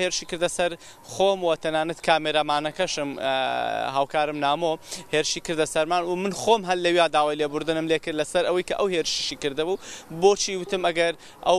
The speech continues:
بە هەڵە تێگەیشت بێ کە، ئا، من ئیزنم وەرنەگرت بێ یاخود بەبێ پرس، ئا، خۆم کرد بێ بە ژوورا، یعنی، ئەم کارم نەکرد.» چونکە، ئا، خالید، یەک ڕێز لەو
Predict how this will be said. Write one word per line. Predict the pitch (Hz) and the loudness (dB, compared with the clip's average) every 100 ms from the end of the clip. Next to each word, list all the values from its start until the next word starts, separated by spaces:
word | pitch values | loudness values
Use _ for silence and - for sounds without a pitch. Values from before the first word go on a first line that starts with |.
| 170 | 2
بە | 160 | -2
هەڵە | 170 214 - | 0 0 0
تێگەیشت | 185 160 160 - 160 | -2 -2 -4 -2 0
بێ | 160 - | 0 2
کە، | 156 147 - - - | 0 0 -6 -20 -4
ئا، | 147 151 151 | 2 2 2
من | 175 | -2
ئیزنم | 233 190 175 160 | -2 0 2 4
وەرنەگرت | 151 147 143 143 - 151 | 2 2 -4 -4 -2 2
بێ | 151 | 4
یاخود | 156 165 147 - - - 151 139 | 2 0 -8 -12 -20 -16 -2 4
بەبێ | 156 202 196 170 | 4 4 0 0
پرس، | 156 151 151 | -2 -2 -2
ئا، | 135 123 | 0 0
خۆم | - 156 - | 2 0 0
کرد | 151 147 | -4 0
بێ | 151 | 0
بە | 147 147 | 0 0
ژوورا، | 160 202 202 | 2 4 4
یعنی، | 160 170 | 0 -2
ئەم | 180 185 - | -4 0 6
کارم | 175 196 202 | 6 6 0
نەکرد.» | 156 139 | -2 -4
چونکە، | - 175 - - - | 0 0 0 -8 -8
ئا، | 156 | -6
خالید، | - 190 185 165 | 4 4 4 2
یەک | 196 196 185 | 0 0 0
ڕێز | 185 156 | 0 4
لەو | 190 | 2